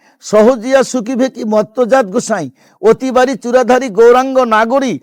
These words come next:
তোতা বলে তেরো মতের সঙ্গেই না করি। তাই ওদেরকে সহজিয়ার মধ্যে দেখা যায়, সহজিয়া ভজন করো না। ওরা দ্বারকার ভজন করে, কৃষ্ণ তিনজন, দ্বারকাতে এক কৃষ্ণ আছে ঐশ্বর্যময়ী ভগবান,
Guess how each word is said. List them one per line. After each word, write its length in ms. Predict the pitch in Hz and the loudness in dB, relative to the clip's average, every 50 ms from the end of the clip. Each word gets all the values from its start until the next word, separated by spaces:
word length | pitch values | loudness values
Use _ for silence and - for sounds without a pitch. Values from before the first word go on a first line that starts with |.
| _ _ _ _ _ - | _ _ _ _ _ -2
তোতা 400 | - 226 233 226 - 269 269 269 | 2 2 2 4 4 4 4 4
বলে 300 | 233 220 240 254 262 262 | 4 2 2 4 4 4
তেরো 340 | - - 233 233 226 233 233 | 2 2 2 2 4 4 2
মতের 320 | 226 220 220 214 - 214 190 | 2 0 -2 0 0 -2 -2
সঙ্গেই 460 | - - 196 196 196 196 196 196 180 | -2 -6 -8 -6 -2 0 0 0 0
না 140 | 175 170 160 | 0 -2 -2
করি। 320 | - 147 139 143 127 135 _ _ 160 _ _ _ _ _ _ _ _ _ _ _ _ _ _ - | -2 -6 -10 -10 -10 -16 _ _ _ _ _ _ _ _ _ _ _ _ _ _ _ _ _ -12
তাই 180 | - 208 233 226 | -6 -2 0 0
ওদেরকে 400 | 226 233 240 262 220 175 247 233 | 0 0 -2 -2 -2 -2 -6 -6
সহজিয়ার 560 | - - 196 202 220 247 208 226 247 247 247 | -4 -2 -2 -2 -2 -2 -4 -4 -4 -4 -4
মধ্যে 300 | 233 240 202 185 233 214 | -6 -8 -8 -6 -6 -4
দেখা 240 | 196 202 180 214 220 | -2 -2 -2 -2 -2
যায়, 340 | 208 233 233 240 269 254 262 _ _ _ _ _ | 2 2 2 2 2 0 -6 _ _ _ _ _
সহজিয়া 520 | - - 202 202 208 226 185 208 220 214 | -6 -2 -2 0 0 -2 -2 0 -2 0
ভজন 360 | 208 180 175 196 180 196 190 170 | -2 -2 -6 -8 -8 -8 -10 -6
করো 240 | - 202 214 214 | -4 -2 -2 -2
না। 180 | 175 143 131 _ _ _ _ _ _ _ _ _ _ _ _ 605 622 622 640 605 622 659 _ _ _ _ _ _ _ _ _ _ _ _ _ - | -4 -6 -14 _ _ _ _ _ _ _ _ _ _ _ _ _ _ _ _ _ _ _ _ _ _ _ _ _ _ _ _ _ _ _ _ -2
ওরা 320 | 180 220 247 262 254 226 - _ - - _ _ _ - | 2 4 6 6 6 4 0 _ -16 -20 _ _ _ -12
দ্বারকার 540 | - - 202 220 226 254 220 208 254 269 277 | -4 0 2 2 2 2 2 2 2 2 2
ভজন 340 | 233 233 247 247 262 254 247 | 2 0 -2 -2 -4 -6 -4
করে, 320 | 208 262 254 247 208 147 - - - | -2 -2 0 0 -2 -4 -6 -10 -10
কৃষ্ণ 420 | - 220 233 - - 226 254 254 240 | -8 -6 -6 -6 -8 -8 -6 -6 -6
তিনজন, 600 | - 247 254 262 269 269 262 262 262 240 160 139 _ _ _ _ _ _ _ - | -6 -6 -8 -6 -4 -2 0 2 2 0 -2 -4 _ _ _ _ _ _ _ -4
দ্বারকাতে 560 | - 196 208 233 247 208 - 247 - - 247 | -2 0 2 2 2 2 0 -2 0 2 0
এক 160 | 233 220 - - | 0 0 0 -6
কৃষ্ণ 300 | 226 247 220 156 226 247 | -8 -8 -8 -6 -4 0
আছে 280 | 247 247 240 - 262 | 0 0 0 0 0
ঐশ্বর্যময়ী 760 | 254 226 226 233 - - 247 247 196 180 247 254 240 247 254 254 | 0 0 0 -2 0 0 -2 -2 -2 -4 -6 -4 -2 -4 -4 -2
ভগবান, 520 | 226 233 233 233 254 262 269 269 285 277 | -2 -2 0 0 2 4 4 4 2 0